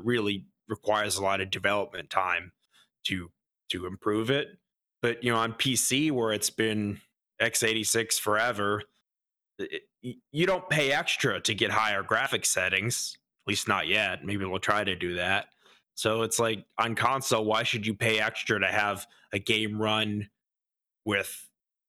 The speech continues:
you know, slightly better lighting or, or a better frame rate? You know, you get that for free on P C. This, it's, so, sometimes I feel like a, a remaster, at least nowadays,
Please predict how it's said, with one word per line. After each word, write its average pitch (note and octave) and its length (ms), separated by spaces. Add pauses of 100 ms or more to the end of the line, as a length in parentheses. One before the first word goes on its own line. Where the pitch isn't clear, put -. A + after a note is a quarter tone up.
(280)
you A#2 60
know, F#2+ 140
slightly A#2 460
better A2 340
lighting A2 680
or, G#2 580 (460)
or G2 420
a G2 80
better A2 260
frame A2+ 400
rate? G2+ 400
You G#2+ 160
know, G2+ 80
you A2 140
get D3+ 180
that D3 180
for C3 120
free D#3+ 260
on G2+ 160
P G2+ 160
C. G2+ 300
This, A2+ 320
it's, - 320 (440)
so, F#3+ 300
sometimes G3 500
I C#3+ 80
feel C#3 240
like C3 220
a, A2 120 (200)
a A2 60
remaster, A#2+ 960 (680)
at A2 120
least C3+ 280
nowadays, C3 760